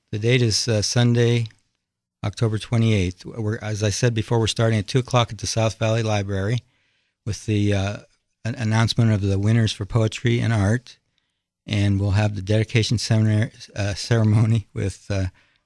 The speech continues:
Rodolfo Anaya and Federico Armijo and others. Federico Armijo was the or-, original, uh, artist. And, um, um, there's going to be that ceremony. And then, uh, I think at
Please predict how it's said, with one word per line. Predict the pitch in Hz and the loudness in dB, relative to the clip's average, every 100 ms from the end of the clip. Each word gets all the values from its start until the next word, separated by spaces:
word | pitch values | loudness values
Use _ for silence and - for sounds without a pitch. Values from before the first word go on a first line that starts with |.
| - | -4
Rodolfo | 104 107 - 113 110 - - | 0 0 0 -2 -2 -8 -6
Anaya | 101 98 107 107 110 107 | -2 0 0 0 0 -2
and | 107 98 | -6 -6
Federico | 110 104 104 104 | -4 -4 -4 -4
Armijo | 101 101 104 101 | -2 0 0 0
and | 98 | -2
others. | 98 107 104 - - _ _ _ _ - | -2 -2 -4 -8 -18 _ _ _ _ -4
Federico | 104 107 110 | 0 2 2
Armijo | 101 104 101 | 4 4 2
was | 101 98 | 0 -2
the | 98 | -4
or-, | 92 - - | -6 -10 -12
original, | 107 101 101 98 98 92 - | -6 -4 -2 -4 -4 -8 -10
uh, | 98 98 | -8 -8
artist. | 98 95 104 - - - | -8 -8 -8 -10 -16 -10
And, | 107 98 98 95 | -4 -2 -2 -2
um, | 95 87 _ _ _ _ _ _ _ _ _ _ _ _ | -6 -10 _ _ _ _ _ _ _ _ _ _ _ _
um, | 101 98 95 95 98 95 _ _ _ _ _ _ _ _ - - _ _ 110 | -8 -6 -6 -6 -10 -12 _ _ _ _ _ _ _ _ -16 -16 _ _ -4
there's | 98 95 | -4 -2
going | 113 101 | 0 0
to | 110 | -2
be | 104 101 104 | -4 -2 -2
that | 104 104 104 | -2 -4 -4
ceremony. | - 113 110 107 110 113 113 120 | -6 -2 0 2 2 2 2 0
And | 104 | -2
then, | 107 104 107 - _ 113 | -2 -2 -2 -8 _ -10
uh, | 104 104 | -8 -8
I | |
think | - 131 143 - | -8 -6 -6 -6
at | 131 107 | -10 -10